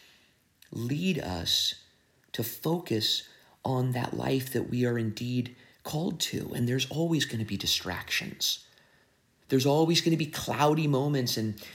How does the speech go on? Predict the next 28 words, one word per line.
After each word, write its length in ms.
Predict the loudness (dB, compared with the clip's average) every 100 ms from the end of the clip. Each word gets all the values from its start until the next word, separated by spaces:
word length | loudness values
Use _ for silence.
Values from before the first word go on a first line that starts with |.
| -12 -4
and 160 | -2
confusing 720 | 0 -2 -2 -2 2 2 4 6
seasons. 560 | 6 6 4 4 6
There's 140 | 6 4
always 300 | 2 2 2
gonna 180 | 2
be 140 | 4 2
addictions 600 | 4 2 4 4 2 0
vying 520 | 0 0 0 0 -2
for 200 | 0 0
my 260 | 2 2 2
heart 360 | 2 2 4
and 100 | 2
your 200 | 4 4
heart 300 | 4 0 2
and 120 | 2
distractions 840 | 4 4 4 2 2 4 4 4 4
vying 380 | 4 4 4 2
for 180 | 2
our 120 | 2 2
time. 480 | 0 2 4 4 2 -4 -2
Yet 160 | 0
these 160 | 2 2
questions 560 | 0 0 2 2 0
press. 440 | -2 -4 -2 0 0
Jesus 600 | -2 0 2 2 0 -2 -8 -6
was 160 | -4 -2
on 360 | 0 0 0